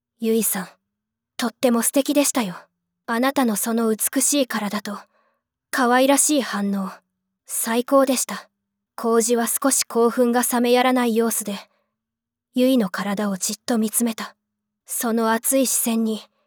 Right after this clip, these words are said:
ゆいは恥ずかしさで顔をあからめる。あ、ゆいが恥ずかしさで体を震わせていると、浩二は優しく彼女の体を抱きしめた。「今日は本当にありがとうございました。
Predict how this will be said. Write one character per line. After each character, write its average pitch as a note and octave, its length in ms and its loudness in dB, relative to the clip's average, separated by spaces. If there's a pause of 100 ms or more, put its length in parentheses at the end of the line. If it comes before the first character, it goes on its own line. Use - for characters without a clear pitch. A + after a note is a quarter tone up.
(580)
ゆ C4 120 2
い C#4 120 4
は G#3+ 100 2
恥 G#3+ 240 -2
ず A#3 60 -4
か B3+ 120 0
し - 40 -4
さ A3+ 160 -2
で F#3+ 100 -6
顔 G#3 380 -2
を G#3+ 100 2
あ G3+ 80 -4
か A3+ 140 -4
ら A3 80 -2
め G#3+ 140 -2
る。 F3+ 120 -14 (680)
あ、 G#3+ 180 -10 (400)
ゆ A#3+ 160 0
い C#4+ 140 4
が B3 120 2
恥 A3+ 220 -2
ず A#3+ 60 -4
か B3+ 120 -2
し - 40 -2
さ A3+ 140 -2
で G3+ 120 -6
体 A3+ 400 0
を A3+ 60 2
震 A#3+ 240 2
わ A#3+ 100 6
せ B3+ 120 -2
て B3+ 120 -2
い B3 80 2
る A#3+ 100 -2
と、 G#3 160 -10 (880)
浩 A3+ 220 0
二 A3 160 2
は A3+ 80 4
優 A3 140 2
し - 240 -2
く A#3+ 140 -4
彼 C#4+ 280 2
女 B3+ 120 0
の F3+ 100 -2
体 G#3 400 -4
を G#3+ 40 -4
抱 G3 200 -8
き - 100 -6
し - 160 0
め A3+ 80 -2
た。 - 220 -12 (760)
「今 A3+ 220 2
日 - 0 -
は G3+ 140 0
本 A#3+ 260 -2
当 C#4 140 6
に C4 160 2
あ B3+ 60 2
り C#4+ 100 0
が D4+ 100 4
と C#4 160 0
う G#3+ 60 -2
ご G#3 100 -4
ざ G#3+ 140 -2
い G#3+ 60 -2
ま A3 100 -2
し - 80 -4
た。 - 200 -12